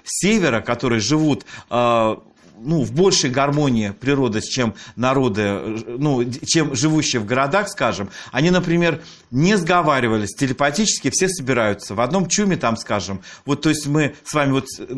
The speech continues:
живём здесь в Светоще, все в разных местах, и мысленно договариваемся, встречаемся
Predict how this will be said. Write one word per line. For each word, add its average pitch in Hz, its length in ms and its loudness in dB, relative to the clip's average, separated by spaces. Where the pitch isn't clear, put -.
живём 165 360 2
здесь 143 140 0
в - 160 -4
Светоще, 147 400 0
все 175 160 0
в 156 40 0
разных 135 360 -2
местах, 113 340 -4
и 180 80 2
мысленно 196 420 4
договариваемся, 117 840 0
встречаемся 202 840 0